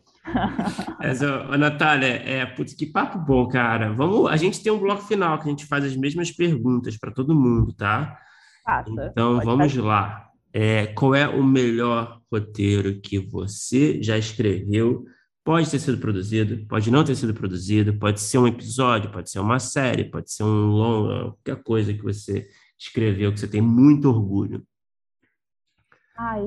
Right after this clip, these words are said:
Speaker 1: gente, que difícil. O melhor roteiro que eu já escrevi, ele ainda não foi produzido,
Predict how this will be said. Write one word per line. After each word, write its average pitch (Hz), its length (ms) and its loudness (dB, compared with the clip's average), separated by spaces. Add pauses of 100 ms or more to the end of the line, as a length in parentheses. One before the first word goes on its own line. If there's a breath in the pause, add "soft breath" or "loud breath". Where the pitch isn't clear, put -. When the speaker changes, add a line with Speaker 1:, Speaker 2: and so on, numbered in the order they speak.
(120)
Speaker 1:
gente, 190 560 -4
que - 100 -8
difícil. 202 600 -8 (720)
O 226 60 0
melhor 247 240 0
roteiro 233 340 -4
que 226 100 -6
eu 196 100 0
já 190 140 -2
escrevi, 190 680 -2 (300)
ele 180 220 -2
ainda 196 180 -2
não 190 140 -4
foi 190 100 -6
produzido, 196 640 -2